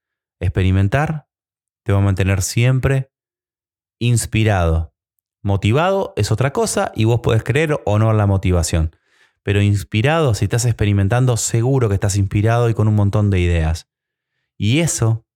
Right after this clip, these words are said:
esa experimentación, conectada con la inspiración, con el fomento y el crecimiento del músculo creativo es lo que te va a llevar a encontrar tu voz creativa única. Agrega en tu semana, si querés llevar esto a la práctica,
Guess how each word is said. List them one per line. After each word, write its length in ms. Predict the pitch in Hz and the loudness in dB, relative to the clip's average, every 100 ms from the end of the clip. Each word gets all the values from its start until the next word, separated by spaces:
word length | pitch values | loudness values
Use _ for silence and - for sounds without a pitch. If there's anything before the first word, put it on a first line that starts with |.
| - | -8
esa 200 | 90 98 | -4 -2
experimentación, 880 | 98 90 90 87 85 131 123 117 _ _ _ _ _ _ - | -2 0 0 -2 -2 -2 -2 -4 _ _ _ _ _ _ -18
conectada 640 | - 92 90 - 117 117 95 | -4 0 0 0 0 0 0
con 200 | 90 87 | 0 0
la 200 | 90 87 | 0 -2
inspiración, 760 | 85 80 - 87 87 139 127 120 - _ _ _ _ | -4 -6 -4 -4 -2 0 -2 -4 -12 _ _ _ _
con 160 | - 92 | -4 -2
el 140 | 90 | -2
fomento 880 | 80 95 104 123 110 98 90 82 - - | -2 0 2 2 2 2 0 0 -6 -6
y 100 | 92 | -2
el 140 | 87 | -2
crecimiento 960 | 85 87 82 90 98 113 92 85 78 - _ _ - | -2 -2 -2 0 0 2 0 -2 -6 -8 _ _ -6
del 180 | 87 85 | -2 -2
músculo 340 | 92 - 95 | -2 -2 -4
creativo 600 | 104 120 120 110 95 - _ _ _ | -2 -4 -2 -2 -2 -6 _ _ _
es 140 | - 113 | -2 0
lo 80 | |
que 120 | 110 110 | 0 -2
te 100 | 113 | 0
va 100 | 107 | 0
a 40 | |
llevar 440 | - 113 107 107 - | 0 0 0 -4 -4
a 100 | 98 | -2
encontrar 480 | 90 92 92 101 | 0 -2 -2 -2
tu 120 | 95 92 | -2 -2
voz 140 | 92 | -2
creativa 500 | - 85 80 82 80 | -2 -4 -2 -2 -2
única. 500 | 78 76 76 - - _ _ _ _ _ _ _ _ _ _ _ | -2 -2 -4 -8 -14 _ _ _ _ _ _ _ _ _ _ _
Agrega 440 | - 98 101 123 139 | -4 0 2 2 0
en 100 | 123 | 0
tu 100 | 117 | -2
semana, 600 | 110 107 113 104 98 - | 0 2 2 2 0 -4
si 120 | - | -8
querés 220 | 98 92 | -2 -2
llevar 200 | 87 95 | 0 0
esto 160 | 95 98 | 0 0
a 20 | |
la 100 | 92 | 0
práctica, 600 | 98 101 95 92 92 92 | 0 -2 -4 -4 -4 -4